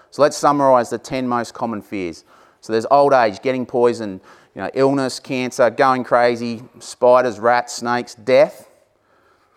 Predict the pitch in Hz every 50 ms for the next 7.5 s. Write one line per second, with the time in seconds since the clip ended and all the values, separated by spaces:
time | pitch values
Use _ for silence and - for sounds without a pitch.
0 | _ _ _ _ _ _ _ _ _ _ _ _ _ _ _ _ _ - 110 113
1 | 131 156 170 160 135 120 120 113 113 117 127 120 117 - - - 117 127 135 143
2 | 151 156 156 156 160 170 185 185 - - - _ _ _ _ _ _ _ _ _
3 | _ _ _ _ _ _ _ _ _ _ _ _ _ _ _ _ _ _ _ _
4 | _ _ - - - 160 160 160 156 151 143 139 - 135 127 123 - - - 143
5 | 143 - 165 156 160 170 165 - _ _ _ - 135 139 139 - 131 127 131 127
6 | _ _ _ - 117 117 117 127 - _ _ - 151 151 135 117 - 135 135 131
7 | 139 131 135 127 - - 131 127 127